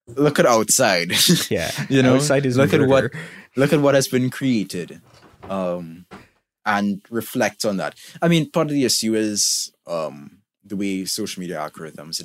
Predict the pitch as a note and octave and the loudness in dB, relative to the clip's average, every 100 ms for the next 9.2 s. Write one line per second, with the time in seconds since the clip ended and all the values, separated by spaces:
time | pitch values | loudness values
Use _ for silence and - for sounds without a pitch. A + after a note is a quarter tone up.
0 | E2+ D#2+ D2+ D#2 D2 - F2 - F2+ E2 | -10 -10 -12 -16 -18 -16 -10 -8 -8 -12
1 | - F2 D#2 D2+ D2 - D#2+ C#2 B1+ - | -16 -14 -12 -14 -14 -14 -12 -14 -10 -10
2 | E2 - D2 D2+ D#2+ D#2+ - - D2 E2 | -10 -12 -16 -16 -14 -14 -12 -14 -12 -10
3 | D2+ - - - - _ _ _ _ _ | -12 -12 -20 -20 -20 _ _ _ _ _
4 | _ _ _ B2+ B2+ C#3+ C3+ A#2+ G2 F2+ | _ _ _ 0 2 2 2 2 0 0
5 | F#2 - D2 - F2 F2 - _ G2 F#2 | -4 -6 -14 -6 -6 -6 -10 _ -8 -4
6 | F2+ E2+ E2 - - - _ _ _ _ | -4 -6 -10 -16 -20 -20 _ _ _ _
7 | _ _ _ B2+ D#3 C#3+ C3+ D3+ A#2+ B2 | _ _ _ 0 2 4 4 2 0 0
8 | C#3 A#2 G2 G2+ G#2+ F#2+ F2+ F2+ - A2 | 0 -2 -4 -2 0 0 0 -2 -2 -2
9 | G2 F2+ | -2 -6